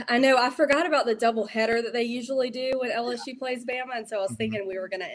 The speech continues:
Speaker 1: end up with E S P N night, but I forgot about that.
Speaker 2: Well, let's, let's handle first things first. I take comfort in the fact that I feel like Ladd's gonna be back fully healthy. I feel like Kendall Milton's gonna be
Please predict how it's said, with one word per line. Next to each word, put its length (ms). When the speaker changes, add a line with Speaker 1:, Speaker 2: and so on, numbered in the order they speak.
Speaker 1:
end 120
up 120
with 100
E 140
S 180
P 120
N 120
night, 380
but 100
I 140
forgot 280
about 220
that. 220
Speaker 2:
Well, 340
let's, 340
let's 200
handle 240
first 240
things 200
first. 320
I 140
take 240
comfort 320
in 80
the 60
fact 460
that 420
I 120
feel 160
like 220
Ladd's 420
gonna 140
be 100
back 480
fully 260
healthy. 560
I 40
feel 160
like 200
Kendall 240
Milton's 400
gonna 140
be 420